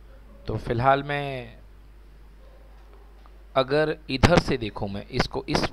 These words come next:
point of view से देखूँ, यदि मैं इधर से देखूँ, इसको differentiate करूँ वाई टू, तो ए स्क्वायर और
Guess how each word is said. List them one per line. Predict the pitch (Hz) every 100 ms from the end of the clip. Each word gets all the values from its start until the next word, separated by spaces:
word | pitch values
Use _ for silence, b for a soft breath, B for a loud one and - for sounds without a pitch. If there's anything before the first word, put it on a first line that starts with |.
| -
point | 120 113
of | 120 -
view | 107 110
से |
देखूँ, | 104 98 131 208 - - b b b b b b - - - - - - - - - - - - - - - - - -
यदि | 113 117 147
मैं | 147 147 165 -
इधर | 131 151
से | -
देखूँ, | 139 127 -
इसको | 120 -
differentiate | 123 117 123 120 127
करूँ | - 98 147 - -
वाई | 110 107
टू, | 104 120 120 - - - - b b b b b -
तो | - - - -
ए | 135 147 156
स्क्वायर | 127 - 127 147 202 -
और | 120